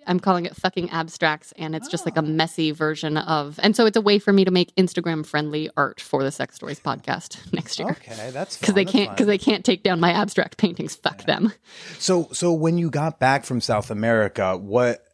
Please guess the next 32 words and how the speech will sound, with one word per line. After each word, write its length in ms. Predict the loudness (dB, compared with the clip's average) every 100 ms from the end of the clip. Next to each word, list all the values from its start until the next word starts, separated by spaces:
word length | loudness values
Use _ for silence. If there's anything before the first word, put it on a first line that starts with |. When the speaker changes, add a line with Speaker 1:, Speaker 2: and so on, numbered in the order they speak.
| _ _
Speaker 2:
what 420 | -2 4 4 2 -2
else 300 | 0 0 -2
did 260 | -2 -2
you 160 | 0 0
learn 340 | 0 0 0
about 260 | 2 2 2
your, 340 | 0 0 -2 -4 _ _ _
yourself 800 | -10 -8 -6 -8 -8 -12 -16 -18 _ _ _
that 140 | -2 0
Speaker 1:
Okay, 180 | 0
Speaker 2:
you've 60 | 0
been 80 | -2
Speaker 1:
so 220 | -2 -2
Speaker 2:
taking 180 | -2 -4
into 300 | -8 -10 -12
your 440 | -10 -8 -8 -10
sex 300 | -12 -12 -12
and 80 | -14
dating 240 | -14 -14 -16
life? 400 | -20 -20 -20 _ _ _ _ _ _ _
Speaker 1:
Right 200 | 0 0
before 260 | -4 0 0
I 80 | 2
left 300 | -2 -4 _
for 120 | -2
South 260 | 2 0 0
America, 500 | -4 -4 -2 -2 0
I 60 |
had, 300 | -2 0 0
like, 140 | -2 -8
super 600 | -10 -6 2 2 2 -2
hot, 440 | -2 -6 -2 0